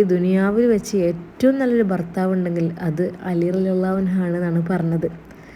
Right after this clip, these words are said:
സത്യം പറഞ്ഞാൽ അതൊക്കെ ഇങ്ങോട്ട് കേൾക്കുമ്പോൾ അല്ലേ നമുക്ക് ഇങ്ങോട്ട് നെഞ്ച് പൊട്ടിപ്പോവും. ആ രീതിയിലാണ്. എന്തൊക്കെ തന്നെയായാലും അലി റളിയല്ലാഹു അൻഹുവിനെ വിട്ടിട്ട് ഫ-, ഫാത്തിമ ബീവി റളിയല്ലാഹു അൻഹ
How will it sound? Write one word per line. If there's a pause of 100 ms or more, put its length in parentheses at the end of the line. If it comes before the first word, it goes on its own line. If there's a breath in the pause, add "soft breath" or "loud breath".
(220 loud breath)
സത്യം
പറഞ്ഞാൽ
അതൊക്കെ
ഇങ്ങോട്ട്
കേൾക്കുമ്പോൾ
അല്ലേ
നമുക്ക്
ഇങ്ങോട്ട് (200)
നെഞ്ച്
പൊട്ടിപ്പോവും. (180)
ആ
രീതിയിലാണ്. (840 loud breath)
എന്തൊക്കെ
തന്നെയായാലും (120)
അലി
റളിയല്ലാഹു
അൻഹുവിനെ
വിട്ടിട്ട്
ഫ-, (600)
ഫാത്തിമ
ബീവി
റളിയല്ലാഹു
അൻഹ